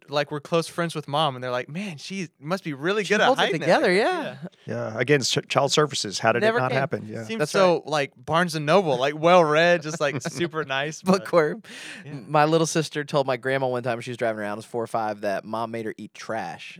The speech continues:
Speaker 2: that she had been bad, and she made her eat out of the trash.
Speaker 1: <laughs>
Speaker 2: So my grandma believed her naively and went to my mom, and she's like, "What are you talking about?" And Emily's, er, like, "I just saw it on T V. I made that up." <laughs> It didn't really
Speaker 1: Wow.
Speaker 2: happen, but
Speaker 1: That is awesome.
Speaker 2: my mama was very concerned there. So you can't believe what the, always the kids say.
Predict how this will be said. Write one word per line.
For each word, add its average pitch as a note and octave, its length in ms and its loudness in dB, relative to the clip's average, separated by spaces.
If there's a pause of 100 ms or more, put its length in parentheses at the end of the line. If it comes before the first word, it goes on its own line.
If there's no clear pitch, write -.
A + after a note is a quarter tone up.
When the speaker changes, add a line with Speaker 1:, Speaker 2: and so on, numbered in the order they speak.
Speaker 2:
that F#2 160 -12
she - 140 -8
had A2+ 100 -6
been G#2 160 -8
bad, G#2+ 360 -6
and F#2+ 140 -14
she B2+ 120 -10
made A2 120 -8
her G2+ 120 -8
eat A2 140 -8
out G2+ 120 -2
of F#2+ 80 -8
the F#2 60 -14
trash. G2+ 460 -10
Speaker 1:
<laughs> - 40 -2 (280)
Speaker 2:
So D#3 140 -2
my B2+ 120 0
grandma C#3+ 260 0
believed F3+ 480 -4
her C3+ 260 0 (300)
naively D3 560 0
and B2+ 80 -4
went C#3 120 -6
to C#3+ 60 -10
my A#2 140 -4
mom, A#2+ 340 -6
and A#2+ 180 -16
she's C3+ 160 -16
like, D#3+ 200 -20
"What D4 80 -14
are - 20 -10
you F4+ 80 -10
talking D#4+ 200 -18
about?" - 120 -12
And B2 180 -14
Emily's, C3+ 280 -10 (100)
er, B2 100 -2 (160)
like, - 160 -16 (280)
"I G3+ 80 -10
just G3 160 -10
saw E3+ 100 -10
it C#3 40 -8
on A2+ 80 -12
T - 180 -16
V. F2+ 160 -14
I G2+ 60 -12
made G#2 180 -10
that B2 220 -6
up." - 240 -6
<laughs> - 60 -6 (380)
It A3+ 60 -18
didn't G#3+ 140 -2
really F3 160 2
Speaker 1:
Wow. - 80 -10
Speaker 2:
happen, B2+ 320 -6
but A#2 100 -4
Speaker 1:
That C#3 200 2
is B2+ 180 -10
awesome. B2 180 -6
Speaker 2:
my D#3+ 120 4
mama D3+ 300 0
was C3 120 -4
very C3+ 260 0
concerned G#2 460 -6
there. F#2+ 260 -10
So B2 340 -6
you G3 120 -12
can't D4+ 180 -4
believe A3+ 260 -6
what D#3+ 300 -2
the, - 180 -2
always C3 300 2
the G#2 100 -10
kids F2+ 280 -14
say. F#2 220 -14